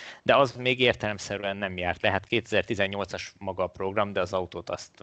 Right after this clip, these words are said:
valószínűleg valamikor kétezer-tizenkilencben adhatták át, és onnantól számít a, a három év, most ezt szóval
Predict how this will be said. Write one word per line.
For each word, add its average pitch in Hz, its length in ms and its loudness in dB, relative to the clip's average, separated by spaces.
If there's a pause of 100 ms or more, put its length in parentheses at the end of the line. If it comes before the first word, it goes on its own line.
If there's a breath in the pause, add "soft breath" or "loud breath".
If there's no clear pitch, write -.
(340)
valószínűleg 90 420 -10
valamikor 82 300 -14
kétezer-tizenkilencben 90 1120 -6
adhatták - 600 -6
át, 120 220 4
és - 240 -10
onnantól 82 560 -14
számít 82 440 -12
a, 82 280 -10
a 98 80 -10
három 87 300 -8
év, 92 80 -6
most - 180 -12
ezt - 200 -18
szóval 90 220 -10